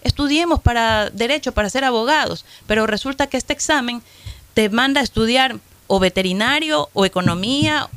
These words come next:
u alguna otra carrera que no, que te impide ser la de tus sueños. Entonces, con una reestructuración en el sistema de educación, pretendemos que desde el colegio se regrese a la, a los bachilleratos técnicos diversificados.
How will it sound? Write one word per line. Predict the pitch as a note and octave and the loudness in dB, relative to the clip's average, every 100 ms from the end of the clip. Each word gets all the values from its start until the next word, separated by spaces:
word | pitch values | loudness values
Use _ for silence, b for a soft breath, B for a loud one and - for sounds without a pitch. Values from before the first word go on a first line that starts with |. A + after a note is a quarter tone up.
| - | -10
u | G#3 F#3 F#3 | -2 2 4
alguna | F3+ F3+ B3+ C4 A3+ | 2 0 -2 0 0
otra | B3 B3 G#3+ G3+ | 0 0 -4 -4
carrera | G3 F#3+ A#3+ C#4 | -4 -2 -2 -2
que | C4+ F3+ | -4 -4
no, | F#3 G3+ G#3+ A3 - | -2 0 0 0 -2
que | F#3 | -4
te | F3 F3+ | -2 -2
impide | E3+ A#3+ B3 A3 | -2 -2 0 -2
ser | - G3 - _ | -2 -4 -6 _
la | - F#3 | -2 0
de | E3 | 0
tus | - D3 | -4 -4
sueños. | D#3+ - - - - B B - | -4 -4 -8 -16 -18 B B -6
Entonces, | B3 C4+ C#4+ - | -2 2 2 0
con | - B3+ | 0 0
una | D4 E4 | 2 0
reestructuración | C4+ - A3 - G3+ F3+ A#3+ B3+ B3 | -2 -4 -8 -4 -2 -2 -4 -4 -2
en | G#3 | -4
el | |
sistema | - - G#3 G#3+ | -4 -4 -2 0
de | G#3 | 0
educación, | F#3+ D3+ - F#3 E3+ E3 B B | 0 -4 -2 -2 -2 -6 B B
pretendemos | A3 A3+ A3+ A3 C4 C4+ G#3 G3+ - b b - | -2 0 0 2 2 2 -2 -4 -8 b b -2
que | G3 | 0
desde | F#3 D4 C#4 C4+ | 2 0 0 -2
el | B3+ | -2
colegio | A3+ A3 C4+ C4+ C#4 C#4 - | -2 0 2 0 0 -4 -4
se | - A3 | -6 -4
regrese | A3 A#3 B3+ C4 B3+ | -2 -2 -2 -2 -2
a | |
la, | A#3 A3 G#3 | 0 0 0
a | - | -2
los | G#3 | -2
bachilleratos | G3 G3 G3+ G3+ A3+ - A3+ - | -2 -2 -2 0 0 -2 -6 -4
técnicos | C#4+ B3+ G3+ - - - | -2 -2 -2 -6 -8 -2
diversificados. | G3+ F#3+ F#3 F#3 - C#4+ A3 - | -2 -2 -4 -6 -2 -2 -2 -4